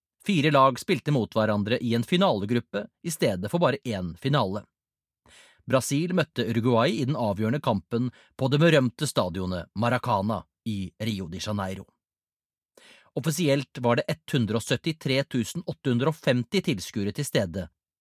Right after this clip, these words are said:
men det sies at det var over to hundre tusen folk på tribunen. Dette er det største tilskuertallet noensinne på en fotballkamp. Brasil var favoritter,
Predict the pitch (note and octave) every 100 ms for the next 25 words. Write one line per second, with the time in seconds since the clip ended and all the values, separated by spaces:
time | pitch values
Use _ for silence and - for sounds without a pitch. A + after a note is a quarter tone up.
0 | _ A2 A#2 D#3+ E3+ A#2+ A2+ D#3+ A2 G#2+
1 | B2 D3 B2+ C3+ F3 A#2+ G2+ A#2+ - E3
2 | E3 A2+ A2+ D3+ A2 - C#3+ A#2 F#2 -
3 | - - G2+ - G2+ F#2+ F2+ F2+ F#2+ _
4 | _ _ _ _ - C#3+ - B2 A#2 -
5 | A#2+ D#3+ - F#3+ - F3+ F3 D#3+ - -
6 | F#2 G#2 F#2 A#2+ D#3+ A#2+ A#2+ - - B2+
7 | B2+ - _ _ - F2 F2 E2+ - -
8 | F#2+ - D#2 - _ _ _ _ _ _
9 | _ _ _ - _ _ _ - A#2 -
10 | F3+ G3+ C#3+ E3 D#3 E3+ E3+ B2 - A2+